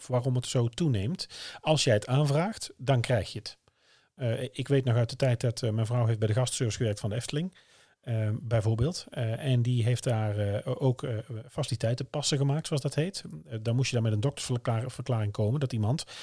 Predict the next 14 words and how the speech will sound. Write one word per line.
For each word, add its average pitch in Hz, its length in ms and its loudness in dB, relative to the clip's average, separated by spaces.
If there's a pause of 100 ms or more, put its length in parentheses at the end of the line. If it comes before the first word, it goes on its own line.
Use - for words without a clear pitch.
(120)
een 139 100 2
beperking 131 420 4
had. 107 260 0 (360)
En 131 140 0
dat 117 140 2
mocht 135 220 4
al 110 100 4
wel 113 180 4
vanaf 107 440 0
A 107 120 -2
D 101 100 -2
H 95 40 -2
D, 95 100 -2
eh, 117 200 2